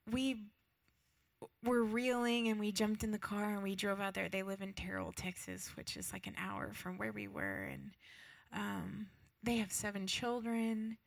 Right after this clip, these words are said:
They've been with us since month three of Up Room Dallas, and, um, he's on our board.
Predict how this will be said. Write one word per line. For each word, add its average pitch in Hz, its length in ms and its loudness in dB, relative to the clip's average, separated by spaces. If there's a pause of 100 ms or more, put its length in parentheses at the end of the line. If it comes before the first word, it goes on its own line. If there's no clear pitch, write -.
(400)
They've 220 220 4
been 226 180 4
with 220 180 4
us 208 160 4
since - 720 2
month 214 500 0
three 214 520 0
of 190 260 -4 (280)
Up 208 200 -4
Room 208 260 2
Dallas, 202 800 0
and, 190 280 0
um, 190 560 -2 (560)
he's 226 260 -2
on 202 120 2
our 185 160 6
board. 220 720 4